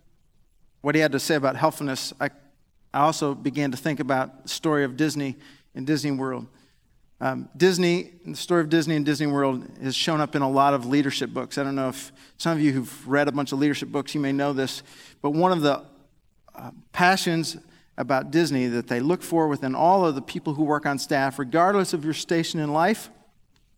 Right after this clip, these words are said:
is that you'd never walk by a piece of trash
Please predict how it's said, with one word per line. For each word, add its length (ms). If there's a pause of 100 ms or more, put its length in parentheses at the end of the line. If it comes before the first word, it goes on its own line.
is 140
that 160
you'd 160
never 280
walk 320
by 140
a 80
piece 260
of 120
trash 600